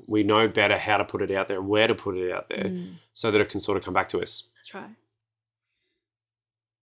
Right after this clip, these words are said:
Speaker 2: Uh,
Speaker 1: What's the next one?
Speaker 2: I don't know if it's a five or a nine. I think it's a nine.
Speaker 1: <laughs>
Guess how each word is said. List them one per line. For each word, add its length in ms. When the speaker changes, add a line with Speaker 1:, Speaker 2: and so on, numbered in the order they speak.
Speaker 2:
Uh, 200
Speaker 1:
What's 200
the 80
next 300
one? 180
Speaker 2:
I 80
don't 80
know 60
if 100
it's 100
a 60
five 460
or 80
a 100
nine. 360
I 40
think 160
it's 100
a 40
nine. 480
Speaker 1:
<laughs> 40